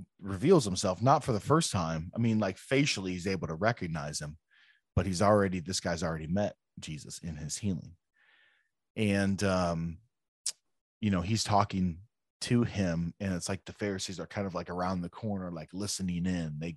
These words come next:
they, they finally butt in, you know, and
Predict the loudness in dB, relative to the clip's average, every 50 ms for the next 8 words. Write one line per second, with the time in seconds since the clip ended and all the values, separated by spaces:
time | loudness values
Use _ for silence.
0 | _ _ -6 -6 -6 -6 -10 -16 -20 -16 -8 -6 -6 0 0 2 2 2 0 0
1 | -2 0 0 0 2 2 0 0 0 -2 -2 -4 -4 -4 -4 -4 -4 -4 -6 -6
2 | -8 _ _ _ _ -20 -20 -20 -20 -20 -20 _ _ -2 0 0 2 2 0 0
3 | 0 -2 -4